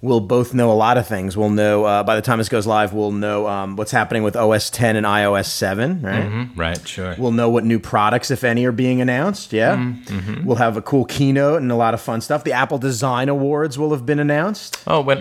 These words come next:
Speaker 2: when did those happen?
Speaker 1: Those happen Monday night.
Speaker 2: Monday night. You know, I never saw, uh, a deadline or anything for those.
Speaker 1: There is no deadline. So they changed it, I believe, last year.
Speaker 2: Mm-hmm.
Speaker 1: The way it works now is you have to have your app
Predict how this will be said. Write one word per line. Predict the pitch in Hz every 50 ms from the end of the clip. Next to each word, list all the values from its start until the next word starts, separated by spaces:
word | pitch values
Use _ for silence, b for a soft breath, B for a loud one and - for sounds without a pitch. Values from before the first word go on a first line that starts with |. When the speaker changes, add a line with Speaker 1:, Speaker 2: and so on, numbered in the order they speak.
| - 135
Speaker 2:
when | 139 139
did | 135 135 127
those | 131 135 131 120 -
happen? | - 90 90 - - 98 90 - - -
Speaker 1:
Those | 104 123 120 -
happen | 135 123 - 123 110
Monday | 110 113 117 120 117 113 107
night. | 107 107 110 123 165 170 - - - -
Speaker 2:
Monday | 113 104 104 107 104
night. | 110 107 107 - 107 - - - 143
You | 160
know, | 151 143
I | 139
never | 139 139 131 127
saw, | 120 - - 127 117 110 107
uh, | 104 101 - - 98 101 98 98 -
a | - 95
deadline | 90 - 107 117 120 120 87 82 85 85
or | 85
anything | 82 98 104 107 98 - - 85 82
for | - -
those. | - - 76 78 - - - -
Speaker 1:
There | - 147 147 156
is | 185 180 147
no | 151 131 120
deadline. | 101 117 110 107 107 104 104 104
So | - 147
they | 127 131 123
changed | - - 180 190 220 233 190 196 240
it, | 214
I | 143 120
believe, | 113 117 131 175 220 170 113
last | 113 104 98 107 131 127 - - -
year. | 226 240 247 269 254 - _ _
Speaker 2:
Mm-hmm. | - 127 120 131 139 - 151 - -
Speaker 1:
The | 143 151
way | 190 233
it | 233 202
works | 180 190 180 185 - -
now | 147 139 135 135 143 165 185 202
is | 208 196 143 147
you | 147 135
have | 120 - - 165 170 196 202 -
to | - 208
have | 160 151 165 170 175 165 156
your | 143 131 - - -
app | 127 135 143 165 175 - -